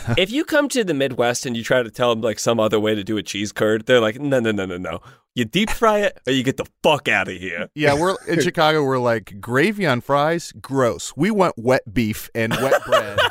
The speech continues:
Speaker 1: <laughs> And the deepest of dishes. Sandy, thank you so much. This was outstanding. Uh, do you have anything coming up that you'd like to let our audience know about?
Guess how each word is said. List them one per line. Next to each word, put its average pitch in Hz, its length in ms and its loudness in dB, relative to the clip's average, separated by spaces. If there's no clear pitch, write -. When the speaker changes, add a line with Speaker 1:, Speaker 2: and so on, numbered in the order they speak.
Speaker 1:
<laughs> - 360 -2
And 190 1040 -2
the 127 140 -2
deepest 139 360 0
of 104 100 -2
dishes. 104 520 -2
Sandy, 196 280 2
thank 247 200 -2
you 247 80 -2
so 175 100 -4
much. 139 160 2
This 208 140 -4
was 185 140 -2
outstanding. 147 580 0
Uh, 131 220 4
do 156 120 -6
you 160 80 -2
have 175 220 0
anything 151 640 -2
coming 143 320 0
up 143 160 0
that 123 80 -4
you'd 110 180 -4
like 113 200 2
to 113 540 0
let 107 140 2
our 107 260 0
audience 104 340 -4
know 110 100 -2
about? 147 240 -2